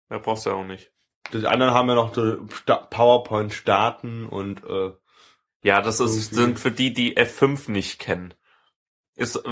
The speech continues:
Speaker 1: habt ihr das auch immer gemacht, wenn der Prof irgendwas gemacht hat, dann, äh,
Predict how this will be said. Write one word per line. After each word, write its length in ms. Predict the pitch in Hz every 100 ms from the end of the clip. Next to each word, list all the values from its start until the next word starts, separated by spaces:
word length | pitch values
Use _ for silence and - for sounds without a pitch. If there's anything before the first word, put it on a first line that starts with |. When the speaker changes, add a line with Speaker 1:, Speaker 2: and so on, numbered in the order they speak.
| 110
Speaker 1:
habt 460 | - - - - 139
ihr 60 |
das 140 | 123 -
auch 160 | -
immer 200 | 151 143
gemacht, 280 | 139 139 139 -
wenn 140 | 131
der 140 | 127 123
Prof 360 | - - 143 143
irgendwas 380 | 143 135 139
gemacht 300 | 147 131 135
hat, 180 | 139 135 - - -
dann, 260 | 131 127
äh, 260 | 123 127 120